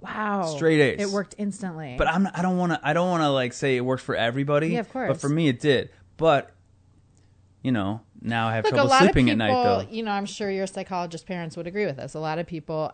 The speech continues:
Speaker 1: uh, legit have a, A D D, A D H D, and a lot of people are, you know, they're misdiagnosing a lot of trauma, too.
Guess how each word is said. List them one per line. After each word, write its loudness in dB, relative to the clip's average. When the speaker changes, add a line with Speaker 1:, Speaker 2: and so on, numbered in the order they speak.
Speaker 1:
uh, -12
legit -6
have -8
a, -10
A -10
D -10
D, -10
A -10
D -10
H -16
D, -10
and -10
a -12
lot -6
of -10
people -8
are, -6
you -10
know, -8
they're -6
misdiagnosing -8
a -8
lot -8
of -10
trauma, -10
too. -10